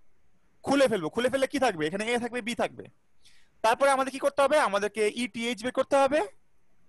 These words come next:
আর কি বের করতে হবে? আরটিএইচ বের করতে হবে। বের করে finally বের হয়ে যাওয়ার পর আমরা সার্কিটটাকে আবার ড্র করব।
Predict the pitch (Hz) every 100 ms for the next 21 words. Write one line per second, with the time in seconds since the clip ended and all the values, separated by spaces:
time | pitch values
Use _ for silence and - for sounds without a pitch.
0 | - - - - - - - - - 208
1 | 254 254 262 277 285 415 - - _ -
2 | - - - - _ _ _ _ - -
3 | 208 226 233 202 156 165 143 123 101 117
4 | - - - 139 294 359 277 170 165 -
5 | _ - - - 302 339 262 160 135 175
6 | 277 294 269 277 226 226 220 180 185 175
7 | 190 226 - 240 240 247 269 285 277 196
8 | 175 165 143 107